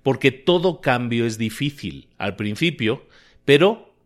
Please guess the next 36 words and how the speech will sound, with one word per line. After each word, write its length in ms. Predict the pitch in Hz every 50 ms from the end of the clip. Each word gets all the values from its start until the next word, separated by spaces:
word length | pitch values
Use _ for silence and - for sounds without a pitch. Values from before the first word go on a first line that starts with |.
| _ _
nos 480 | - - 107 117 120 117 113 110 107 113
gusta 520 | 117 151 208 226 - - - - 90 82
mucho 340 | 82 98 107 107 - 139 131
más 240 | 127 117 104 104 -
al 100 | 110 104
final. 400 | - - 127 131 120 107 104 -
¿Por 180 | - - -
qué? 140 | - 208 202
Porque 300 | 202 - 110 104 110 101
conseguimos 680 | - 110 101 - - 101 95 104 127 120 107 92 82
la 140 | 95 95 90
meta 320 | 95 98 98 92 - 85 -
que 100 | - 71
queríamos 440 | - 90 82 82 80 80 82 -
alcanzar. 440 | 82 78 - 78 76 - 78 - - _ _ _ - - - - - - -
Continuaron 640 | - 156 147 143 143 160 202 269 277 262 277 - - -
escuchando 680 | 131 127 - - - 117 - - 135 127 135 139 139
la 140 | 127 113 107
grabación. 720 | 107 101 101 98 95 92 - - 135 131 117 98 85 - 98
En 160 | 95 87 92
la 80 | 98
grabación 540 | 101 110 113 113 113 - 135 143 147 151 143
el 180 | 139 123 123 113
guía 400 | 110 135 185 196 135 104 101 - - - - - - _ -
estaba 320 | - 113 - 175 165 180 180
diciendo 400 | 165 139 - 185 180 180 165 151
algo 500 | 139 135 127 120 113 120 160 185 - _ _ _ _ _
sobre 480 | - - - - 120 110 107 113 113 127
un 160 | 131 135 123
club. 360 | - - 110 92 65 - - - - _ _ _ _ _ _ _ _ _
Sobre 380 | - - - 117 110 117 131 170
un 140 | 214 240
club 380 | 226 - 185 156 123 120 - - -
de 160 | - 101 107
las 320 | 101 98 90 - - - -
cinco 560 | - 170 208 226 214 - - 78 - - _